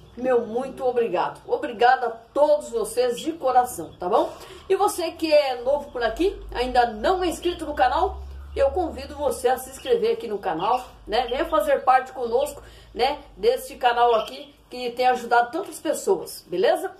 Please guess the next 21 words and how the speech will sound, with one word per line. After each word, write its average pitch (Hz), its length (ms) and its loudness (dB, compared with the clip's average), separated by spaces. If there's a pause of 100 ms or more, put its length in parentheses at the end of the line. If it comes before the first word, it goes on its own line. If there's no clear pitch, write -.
(260)
É, 240 520 6
o 330 80 0
meu 349 140 0
nome 302 240 4
é 285 60 6
Valdecir, 311 600 4 (340)
esse 359 300 0
é 302 40 4
o 294 60 4
canal 262 480 2
C - 220 -4
F 262 400 0
Criadores 240 540 0
de 233 80 -10
Canários 220 360 0
no 240 80 -6
Brasil. 285 480 0 (380)
Sejam 320 680 -2 (120)
todos 269 440 2 (460)
muito 254 320 0
bem-vindos. 262 560 -4